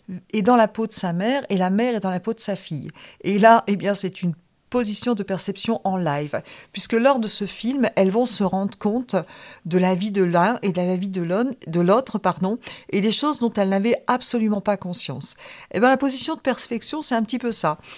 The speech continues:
C'est Freaky Friday, mais en imagination, bien sûr, c'est complètement différent puisque je ne fais qu'imaginer. C'est prendre le temps de voir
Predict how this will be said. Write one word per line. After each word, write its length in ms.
C'est 200
Freaky 300
Friday, 500
mais 240
en 220
imagination, 760
bien 220
sûr, 360
c'est 120
complètement 380
différent 420
puisque 240
je 100
ne 140
fais 240
qu'imaginer. 720
C'est 220
prendre 560
le 100
temps 340
de 160
voir 720